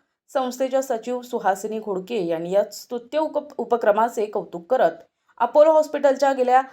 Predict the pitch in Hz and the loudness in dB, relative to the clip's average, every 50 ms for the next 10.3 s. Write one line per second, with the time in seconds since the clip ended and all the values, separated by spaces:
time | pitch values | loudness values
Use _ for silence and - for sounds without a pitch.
0 | _ _ _ _ _ 208 262 262 269 277 320 320 349 349 349 320 285 277 285 277 | _ _ _ _ _ 4 4 4 4 4 2 4 4 4 4 2 0 0 -2 -4
1 | 285 294 277 233 220 220 220 214 220 214 214 214 220 226 220 240 202 190 190 196 | -4 -2 -2 -2 -2 -2 -4 -6 -6 -4 0 4 4 4 4 4 2 2 2 -2
2 | 196 190 208 214 214 220 196 170 165 185 185 170 170 175 175 175 214 226 214 214 | -4 -4 -6 -10 -6 -4 -2 -2 0 2 2 2 2 2 2 2 0 0 4 6
3 | 165 147 - - - _ _ _ _ _ _ - 294 311 302 339 349 359 349 294 | 4 4 4 2 -12 _ _ _ _ _ _ -4 -4 -2 2 2 2 2 2 -4
4 | 233 - - 208 220 214 226 208 185 185 - 185 180 - - - 147 143 - _ | -2 0 0 0 0 2 0 -2 -2 -2 -4 -10 -8 -8 -8 -10 -10 -14 -16 _
5 | _ _ _ _ _ _ - 240 233 233 233 233 240 247 269 269 277 226 220 226 | _ _ _ _ _ _ -6 -6 -4 -4 -4 -2 -2 -2 -2 -2 -4 -6 -6 -6
6 | 226 240 254 247 - - 247 226 233 254 247 254 269 269 269 277 262 262 262 262 | -6 -8 -8 -8 -6 -4 -4 0 0 0 2 2 0 2 2 2 0 0 0 -2
7 | 262 262 262 277 277 277 _ _ _ _ _ _ _ - 233 226 202 214 208 214 | 0 0 0 0 -2 -6 _ _ _ _ _ _ _ -2 -2 0 0 0 -2 -2
8 | 220 226 220 190 190 196 - - 220 220 226 240 - - - - 247 220 240 269 | -4 -2 0 0 0 0 -2 -6 -4 -4 -4 -4 -6 -8 -10 -10 -8 -4 -2 0
9 | 285 269 208 - - 202 - 208 180 170 170 170 - 190 202 - 208 175 175 170 | 2 2 0 -2 -6 -8 -6 -4 -4 -4 -4 -4 -4 -4 -2 -2 -4 -4 -4 -6
10 | 156 156 151 151 147 | -6 -6 -8 -10 -10